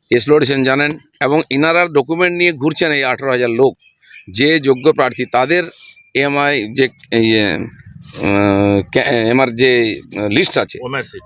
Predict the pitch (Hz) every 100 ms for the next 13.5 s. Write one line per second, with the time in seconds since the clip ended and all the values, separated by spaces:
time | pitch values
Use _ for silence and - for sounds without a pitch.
0 | 143 143 151 156 151 120 - 98 - 151
1 | 117 - _ _ - - 143 180 170 156
2 | 165 170 175 165 151 165 127 117 - -
3 | 131 160 160 143 165 160 165 165 175 185
4 | 147 165 139 147 143 120 127 110 92 85
5 | - _ - - 117 131 147 175 135 135
6 | 139 143 143 131 135 139 139 135 117 113
7 | 127 139 156 139 123 120 117 104 95 85
8 | 62 - - - 143 170 160 117 127 -
9 | 165 156 123 113 104 110 - 135 131 104
10 | 110 107 104 120 123 143 127 - 127 131
11 | 135 95 - 131 127 123 107 127 131 98
12 | 113 117 113 107 95 95 101 110 92 95
13 | 95 98 98 87